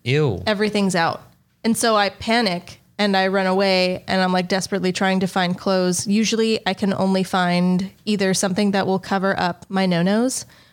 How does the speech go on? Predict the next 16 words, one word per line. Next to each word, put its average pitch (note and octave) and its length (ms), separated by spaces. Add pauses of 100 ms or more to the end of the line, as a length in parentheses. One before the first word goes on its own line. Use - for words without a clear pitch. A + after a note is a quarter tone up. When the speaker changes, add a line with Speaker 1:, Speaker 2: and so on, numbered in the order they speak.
Speaker 2:
or, G3+ 680
uh, F#3+ 380
something G3 300
that'll F#3 180
cover F3+ 260
up E3+ 80
my E3 140
tits, - 440
and F#3 140
that's F3 220
it. - 160 (320)
One G3+ 320
half F3+ 320
is F3+ 100
still F3 300
naked, E3 400